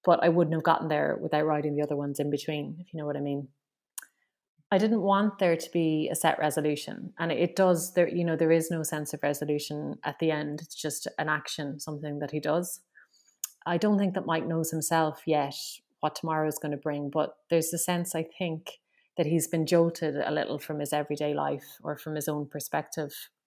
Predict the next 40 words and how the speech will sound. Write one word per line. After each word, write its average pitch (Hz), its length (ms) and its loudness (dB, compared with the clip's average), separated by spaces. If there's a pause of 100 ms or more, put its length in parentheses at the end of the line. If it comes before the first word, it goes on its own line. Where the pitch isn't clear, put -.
(160)
or 156 340 -2
even 185 240 0
from 175 160 -2
inside 156 300 -2
his 147 100 -4
own 143 160 -6
head. 151 280 -6 (1080)
Uh, 165 460 2 (380)
Alice 214 280 2
Munro 185 280 2
says 151 600 -2
that 160 300 2
there 160 120 2
should 160 260 -4
be 156 240 2
a - 80 -6
queer, 160 600 2
bright 156 340 0
moment 147 600 -4
in 160 100 -2
every 151 280 0
story 156 720 -2
that 160 140 0
is 160 120 0
somehow 151 440 -4 (240)
what 160 120 -6
the - 60 -14
story 151 320 0
is 147 100 -2
about. 170 300 0 (1120)
And 185 80 0
I 185 40 4
mean, 185 280 4
it 190 80 0
doesn't 202 240 2
have 185 140 0
to - 100 -14
be 151 360 2
the 156 100 2
ending 165 540 2